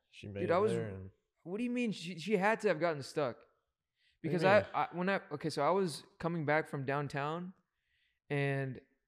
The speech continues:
Speaker 2: I saw, like, clouds and stuff, so I, I just thought, "Oh, it's just wa-, like, it's just gonna rain." Like, I di-,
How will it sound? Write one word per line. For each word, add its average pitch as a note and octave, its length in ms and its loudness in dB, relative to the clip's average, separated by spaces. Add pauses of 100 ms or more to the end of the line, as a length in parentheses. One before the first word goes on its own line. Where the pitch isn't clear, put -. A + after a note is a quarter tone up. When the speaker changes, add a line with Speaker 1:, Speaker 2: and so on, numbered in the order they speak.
(420)
Speaker 2:
I D3 60 4
saw, F#3+ 340 6
like, D#3+ 340 2
clouds D3 460 2
and C3 100 -8
stuff, B2+ 240 -4
so C3+ 160 -4
I, B2+ 240 0
I C#3+ 60 2
just C#3 180 -8
thought, C#3 140 2
"Oh, C#3+ 180 4
it's C3+ 100 -2
just C#3+ 200 -10
wa-, A2+ 260 -6
like, A2+ 240 -6
it's C#3+ 140 -20
just - 160 -12
gonna A#2+ 100 -10
rain." A#2 340 -8 (320)
Like, A#2+ 100 -12
I A2 40 -12
di-, A2+ 100 -12